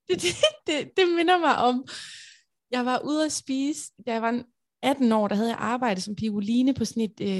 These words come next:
øh, Danmarks første bæredygtige bureau,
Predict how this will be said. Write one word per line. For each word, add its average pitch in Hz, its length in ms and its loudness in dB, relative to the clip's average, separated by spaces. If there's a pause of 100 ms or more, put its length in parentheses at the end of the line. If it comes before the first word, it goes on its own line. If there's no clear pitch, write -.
øh, - 60 -6 (520)
Danmarks 240 500 4
første 226 400 -4 (120)
bæredygtige 214 760 -2
bureau, 208 440 2